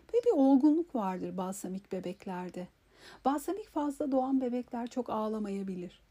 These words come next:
Anneyi babayı şaşırtabilirler. Gazları olur olmasına da dışkıları da çok kötü kokabilir. Normal, diğer, normalde çünkü bebeklerin kokmaz, su gibi tertemizdir onlar. Bebeklerin garip bir şekilde kokar yani.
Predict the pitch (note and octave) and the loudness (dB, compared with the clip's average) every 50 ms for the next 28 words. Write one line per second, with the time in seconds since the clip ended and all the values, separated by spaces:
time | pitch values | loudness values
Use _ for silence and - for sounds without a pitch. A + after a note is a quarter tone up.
0 | _ - - G3 G#3 G3+ G3+ G3+ G3 F#3+ F#3 F#3 F#3 F#3 G3 G3 - G3 G3 - | _ -8 -6 -2 -2 0 -2 -2 -2 -4 -4 -4 -4 -4 -4 -6 -8 -8 -6 -6
1 | F#3+ F#3 - - G3 F#3 F#3 F3+ F3+ F3+ F3 E3 D#3+ E3 F3 - - _ _ _ | -8 -8 -8 -10 -8 -8 -8 -6 -6 -6 -6 -6 -6 -8 -12 -18 -20 _ _ _
2 | _ _ _ _ _ _ _ - - - - - - A3 A#3+ C4 B3 B3 C#4+ D4 | _ _ _ _ _ _ _ -20 -20 -20 -10 0 2 4 4 4 4 4 4 4
3 | D4+ C4+ C4 C4+ C#4+ B3 G3+ F#3+ F#3 F3+ G3 - - D4 G#4+ A#4+ - C4 G3 - | 6 6 6 6 6 6 6 4 0 -2 -4 -6 -6 -6 -6 -4 -6 -6 -6 -6
4 | _ _ _ _ _ _ _ _ _ _ _ _ - - A#3 A#3 - - C#4 C#4+ | _ _ _ _ _ _ _ _ _ _ _ _ -4 -2 -2 -2 0 2 4 4
5 | E4 A#4 B4+ G4 - - G3 G3 - - G3+ - G3 - - F3+ - - F#3 F3+ | 4 4 2 0 0 -4 -8 -8 -8 -10 -6 -6 -6 -6 -6 -8 -6 -6 -6 -6
6 | F#3 F3+ F3 F3 F#3 F3+ F#3+ G3 G3 G#3+ G#3 G#3+ G3 G3 A3+ A3+ G#3+ G#3+ G3+ G3+ | -4 -4 -4 -4 -2 -2 -2 0 0 0 -2 -2 0 2 2 2 2 0 -2 0
7 | G3 G3+ G#3 G#3+ G#3+ A3 A3+ - A#3 A3 - G#3 G3+ A3+ A#3 - A#3+ A#3+ A#3+ A#3 | 0 0 0 0 -2 -4 -4 -2 -2 0 2 2 2 2 2 2 0 0 0 0
8 | - - B3+ - - - D#4 E4 E4+ - - - - D4 D4+ D4+ B3+ B3+ - - | -2 -2 -4 -4 -2 -2 -2 -2 -2 -6 -12 -8 -6 -2 0 2 0 0 -2 -4
9 | - D4 D4+ F#4+ G4 - - D#4+ B3+ A#3 G#3 F#3+ F3+ F3+ G3 G3 G3+ C4 A4 - | -2 0 0 0 -2 -2 2 4 4 4 4 2 -2 -6 -6 -4 -4 -6 -6 -2
10 | D4 C4+ E4+ A4 A4 C5+ B4 - - C#4 C#4 F4+ D#4 B3 B3 C4+ F4+ - - C#4 | 0 4 4 4 4 2 0 0 0 -2 -2 0 2 2 4 4 2 0 -4 -8
11 | A#3 - - F#3 - - G4+ G4 G4+ A4+ B4 B4+ - _ _ _ _ _ _ E4 | -8 -6 -8 -10 -8 -8 -8 -2 0 0 0 -2 -6 _ _ _ _ _ _ -20
12 | D#4+ D4+ B3 - _ _ _ _ _ - - - - D#4 D#4 - - A4+ G#4+ G4+ | -18 -16 -16 -16 _ _ _ _ _ -20 -10 0 0 0 0 0 -4 -6 -4 -2
13 | F#4 C#4 G#3 - - - - - F3+ | 0 -2 -2 -4 -8 -14 -16 -18 -20